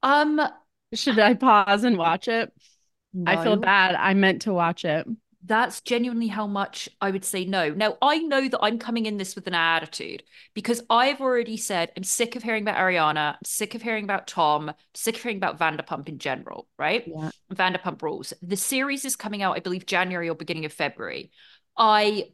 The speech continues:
Speaker 1: already know what's gonna happen, in the sense that it's going to be, the editors are gonna work overtime, because th-, they're going to make Lala and everyone sick and tired of Ariana getting all the success and jealousy.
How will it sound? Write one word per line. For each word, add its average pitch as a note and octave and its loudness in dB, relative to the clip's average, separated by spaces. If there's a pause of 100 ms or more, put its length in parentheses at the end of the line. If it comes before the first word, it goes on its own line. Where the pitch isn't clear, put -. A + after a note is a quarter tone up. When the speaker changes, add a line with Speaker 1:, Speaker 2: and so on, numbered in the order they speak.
Speaker 1:
already B3+ 0
know A3 0
what's G3 -4
gonna G#3 -6
happen, D#3+ -4
in F#3+ -4
the F#3 -6
sense - -6
that F#3+ -10
it's - -8
going F#3 -4
to F#3+ -12
be, D#3 -6
the - -8
editors G#3 -4
are F#3 -8
gonna F3+ -6
work E3 -2
overtime, E3+ -4 (560)
because C#4 -4 (200)
th-, G3+ 0
they're A3+ 0
going A#3 -2
to A#3+ -8
make G3+ -2
Lala F3+ 0
and F#3+ -4
everyone E3 -4
sick - -6
and G#3+ -10
tired E3 -2
of D#3+ -6
Ariana D#3 0
getting - -10
all D#3 -6
the F#3 -10
success - -4
and D#3+ -12
jealousy. C#3 -6